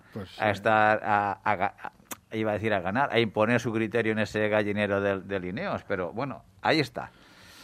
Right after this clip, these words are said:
Speaker 2: No se les ha visto tanto a Carapaz como a Geraint Thomas, no se les ha visto con el punto de forma.
Speaker 1: No lo están.
Speaker 2: Es-, estamos hablando de los primeros días del Tour. Tampoco sabemos si han venido un poquito menos, eh, más corto de forma que,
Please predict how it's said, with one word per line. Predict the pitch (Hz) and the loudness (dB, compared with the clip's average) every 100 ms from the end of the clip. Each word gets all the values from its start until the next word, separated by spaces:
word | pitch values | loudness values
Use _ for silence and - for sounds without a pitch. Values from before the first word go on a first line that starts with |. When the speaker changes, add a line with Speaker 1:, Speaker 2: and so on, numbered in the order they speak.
| - - - | -20 -20 -8
Speaker 2:
No | 113 151 | 0 0
se | 175 190 | 2 2
les | 160 | 4
ha | 160 | 4
visto | 151 - 123 | 4 0 2
tanto | 151 160 160 156 | 0 2 0 0
a | 131 | -6
Carapaz | 135 147 143 123 110 - | -2 -2 0 -2 -4 -4
como | 113 107 107 107 | -4 -2 -2 -2
a | 110 | -4
Geraint | 120 139 135 | -2 -2 -2
Thomas, | 98 95 | -2 0
no | 120 | -2
se | 131 147 | -2 2
les | 139 | 4
ha | |
visto | 131 101 - 92 87 | 2 -4 -6 -6 -6
con | - 113 | -4 -2
el | 107 101 | -2 -4
punto | - - 147 135 143 | -6 2 2 2 2
de | 139 | 2
forma. | 117 107 87 78 67 | 0 -2 -2 -6 -6
Speaker 1:
No | 101 | -6
lo | 98 | -8
están. | - 90 85 _ _ _ _ _ | -10 -18 -20 _ _ _ _ _
Speaker 2:
Es-, | 71 - | -20 -18
estamos | - 71 76 82 | -10 -8 -6 -2
hablando | 82 90 104 | -2 0 0
de | 104 | 0
los | 90 | -2
primeros | 82 76 87 95 90 | -8 -4 0 0 0
días | 98 107 107 | 2 2 2
del | 101 73 | -4 -2
Tour. | 95 95 - - - _ | -4 -4 -6 -20 -20 _
Tampoco | 82 85 92 104 | -10 -6 -4 -2
sabemos | 101 98 101 110 127 123 _ - _ | 2 4 2 2 -2 -4 _ -20 _
si | - 104 | -2 -2
han | 104 | 0
venido | 107 113 113 - - | -2 0 -2 -4 -12
un | 104 | -6
poquito | 113 110 110 120 | -2 -2 0 0
menos, | 110 113 120 127 131 - | 0 -2 0 0 -2 -8
eh, | - 107 104 101 101 98 98 | -10 -6 -4 -2 -2 -4 -6
más | 101 104 - | -6 -8 -2
corto | 113 107 110 | -4 -2 -4
de | 110 | -2
forma | 110 110 127 131 | -2 -2 -2 -2
que, | 110 101 98 | -2 -2 -2